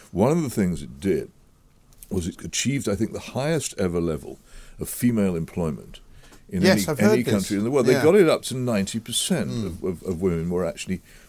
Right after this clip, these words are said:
Speaker 1: working in factories or offices for a wage instead of at home. And an awful lot of Western liberal reformers think this is terrific.
Speaker 2: Mm.
Speaker 1: And Katja Hoyer herself goes on a bit about how, um,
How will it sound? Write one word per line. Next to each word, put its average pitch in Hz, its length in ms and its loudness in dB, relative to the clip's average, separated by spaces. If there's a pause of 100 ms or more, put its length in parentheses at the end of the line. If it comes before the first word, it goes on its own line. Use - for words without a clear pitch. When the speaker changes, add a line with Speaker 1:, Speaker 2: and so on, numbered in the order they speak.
(100)
Speaker 1:
working 98 500 2
in 90 320 0
factories - 480 -4
or 76 80 -2
offices 76 320 -8
for - 140 -6
a 87 40 -4
wage 85 380 -2
instead 85 320 -4
of 78 80 -2
at - 80 -6
home. 82 220 -4 (800)
And 98 160 2
an 101 140 2
awful 143 360 10
lot 92 160 0
of 80 80 -4
Western 82 460 -6 (420)
liberal 82 300 0
reformers 76 580 -6 (320)
think 110 180 0
this 95 140 -6
is 101 100 -8
terrific. 120 420 -4
Speaker 2:
Mm. 101 240 -10 (200)
Speaker 1:
And 98 100 -2
Katja 131 280 -2
Hoyer 98 240 0
herself 85 400 0
goes 78 200 -6
on 76 120 -6
a 69 40 -8
bit 65 200 -8
about 69 220 -12
how, 69 360 -8
um, 69 160 -10